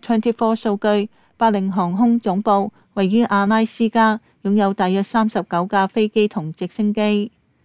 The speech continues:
諾姆志願消防隊喺六號深夜展開搜尋。該部門表示，由於天氣同能見度影響，空中搜索受限。目前我哋正在喺諾姆同懷特山之間進行地面搜尋，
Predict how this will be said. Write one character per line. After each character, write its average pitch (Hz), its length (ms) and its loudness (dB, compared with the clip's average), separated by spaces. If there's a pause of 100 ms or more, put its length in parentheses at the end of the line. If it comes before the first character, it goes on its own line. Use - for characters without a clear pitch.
諾 196 160 -2
姆 185 240 0
志 208 220 -2
願 190 240 -2
消 233 220 -2
防 170 200 -2
隊 185 220 -2
喺 190 220 0
六 190 100 -2
號 190 240 -2
深 214 260 0
夜 185 300 -2
展 180 220 -6
開 208 200 0
搜 175 220 -4
尋。 160 300 -4 (560)
該 214 160 2
部 185 160 0
門 170 280 -2
表 190 200 -2
示， 208 320 0 (260)
由 180 100 -2
於 196 160 2
天 226 300 0
氣 202 140 2
同 165 240 -4
能 160 220 -4
見 208 200 0
度 185 180 0
影 185 220 -2
響， 185 300 0 (260)
空 269 180 0
中 254 240 2
搜 185 200 0
索 202 180 0
受 185 320 0
限。 190 320 0 (380)
目 196 100 0
前 175 260 -2
我 190 120 0
哋 196 200 0
正 208 200 0
在 190 160 2
喺 185 280 0
諾 202 220 2
姆 185 180 0
同 165 280 -2
懷 165 180 -2
特 196 140 -2
山 226 320 0
之 226 160 -2
間 226 260 2 (220)
進 202 200 0
行 165 200 -2
地 175 200 -2
面 175 240 -2
搜 175 200 0
尋， 165 280 -2